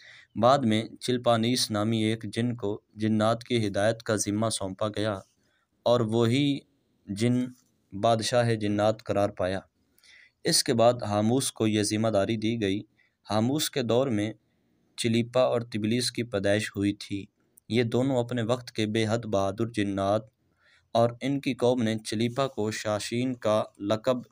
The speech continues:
इसके शेर के जैसे सर की वजह से दिया। इन दोनों जिन्नात की वजह से सारी कौम कहने लग गई कि हमें उस वक्त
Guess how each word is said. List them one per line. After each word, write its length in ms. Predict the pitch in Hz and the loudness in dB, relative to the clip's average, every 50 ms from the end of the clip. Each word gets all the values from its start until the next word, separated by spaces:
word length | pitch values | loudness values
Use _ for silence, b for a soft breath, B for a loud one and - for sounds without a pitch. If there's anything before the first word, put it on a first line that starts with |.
| _ - | _ -2
इसके 380 | 131 143 - - - 135 120 120 | 0 0 0 -2 -2 -4 -4 -4
शेर 440 | 120 - - 113 120 131 135 - - | -4 -4 -4 0 0 0 0 -2 -4
के 240 | - - 117 117 113 107 | -4 -2 -2 0 0 0
जैसे 360 | 104 104 101 101 - 110 104 | 0 0 0 0 -2 -4 -4
सर 220 | - - 117 117 | -2 -2 -2 -4
की 160 | 117 - 117 104 | -2 -4 -4 -4
वजह 260 | 95 92 92 104 110 | -4 -4 -4 -4 -4
से 160 | 107 - 101 95 | -4 -4 -6 -4
दिया। 300 | 113 120 123 98 92 - - B B B B B B B B B B B B - | -4 -2 -2 -2 -4 -4 -10 B B B B B B B B B B B B -2
इन 280 | 143 151 156 160 160 151 | 2 2 2 2 2 2
दोनों 360 | 131 135 143 151 165 170 165 156 | 2 2 2 2 2 0 -2 0
जिन्नात 460 | 123 123 123 120 117 120 131 139 - | 0 0 2 2 4 4 2 2 -2
की 160 | - - 135 117 | -4 -6 -4 -2
वजह 260 | 101 101 104 127 127 | 0 0 0 0 0
से 280 | 120 - 104 98 110 - - - | 0 -2 -2 -4 -4 -6 -8 -8
सारी 460 | - - - 104 107 117 127 123 120 120 | -6 -4 -2 -2 -2 -2 -2 -4 -6 -8
कौम 320 | - 110 107 113 117 120 117 | -6 -4 -2 -2 -2 -2 -4
कहने 360 | 117 - 110 101 107 117 117 | -4 -6 -6 -4 -4 -4 -4
लग 220 | 107 101 110 113 120 | -2 -4 -4 -6 -4
गई 260 | - 104 101 95 101 - _ b b b b b b b _ - | -2 -2 -2 -2 -4 -8 _ b b b b b b b _ -4
कि 80 | 120 | -2
हमें 300 | 104 107 113 127 135 135 - | -2 0 0 0 -2 -4 -4
उस 300 | - - 139 - - - - 127 | -4 -4 -2 -2 -4 -6 -2 -2
वक्त 220 | 131 - - - | -4 -2 -4 -12